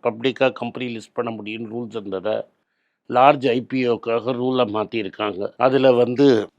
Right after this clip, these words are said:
Jio மாதிரி கம்பெனிக்கெல்லாம் ஃபேவரபிளா இருக்கும் அப்படின்னு சொல்லியிருக்காங்க. பெரியப்பா யாருக்கு ஃபேவர் பண்ணுவாங்கன்னு நம்மளுக்கு தெரியும், அதை பத்தி கவலைப்பட வேண்டாம். எஃப் பி ஐ ரூல்ஸையும் மாத்திருக்காங்க. எஃப் பி ஐ இன்வெஸ்ட்மெண்ட்டை இன்னும்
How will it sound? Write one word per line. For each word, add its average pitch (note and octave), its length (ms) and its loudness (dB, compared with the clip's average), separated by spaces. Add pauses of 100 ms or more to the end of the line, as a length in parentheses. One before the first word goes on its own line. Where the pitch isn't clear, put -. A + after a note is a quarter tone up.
Jio D3 260 8
மாதிரி C3 420 0
கம்பெனிக்கெல்லாம் A#2+ 720 -4
ஃபேவரபிளா A#2 540 0 (100)
இருக்கும் G#2 400 -6
அப்படின்னு G2+ 340 -8
சொல்லியிருக்காங்க. F#2 560 -12 (600)
பெரியப்பா A#2+ 380 2
யாருக்கு B2 440 2
ஃபேவர் A#2+ 300 -2
பண்ணுவாங்கன்னு A2+ 440 -8
நம்மளுக்கு A2 280 -10
தெரியும், G2+ 380 -8 (160)
அதை G#2+ 140 -8
பத்தி G#2 260 -14
கவலைப்பட G2+ 500 -8
வேண்டாம். D#2+ 380 -18 (720)
எஃப் B2+ 260 -4
பி E3+ 180 2
ஐ C#3+ 100 6 (100)
ரூல்ஸையும் C3+ 540 -2
மாத்திருக்காங்க. G#2 640 -6 (680)
எஃப் C3 220 -2
பி D3+ 180 2
ஐ C3+ 100 4 (120)
இன்வெஸ்ட்மெண்ட்டை B2 720 -2
இன்னும் A#2+ 220 -2